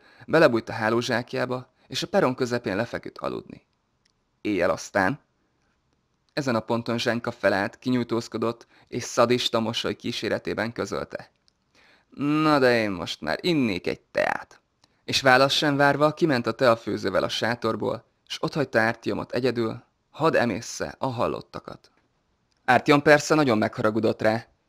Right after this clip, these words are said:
hogy csak úgy otthagyta, de úgy döntött, hogy most már kivárja a történet végét,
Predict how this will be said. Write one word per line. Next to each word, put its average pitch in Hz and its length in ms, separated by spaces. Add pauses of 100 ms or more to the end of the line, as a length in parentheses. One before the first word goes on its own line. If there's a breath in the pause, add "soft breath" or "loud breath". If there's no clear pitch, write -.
hogy 190 140
csak - 220
úgy 98 140
otthagyta, 95 600 (220 loud breath)
de 160 180
úgy 165 120
döntött, 135 420
hogy 131 120
most 117 260
már 123 160
kivárja 95 400
a 113 40
történet 107 520
végét, 131 420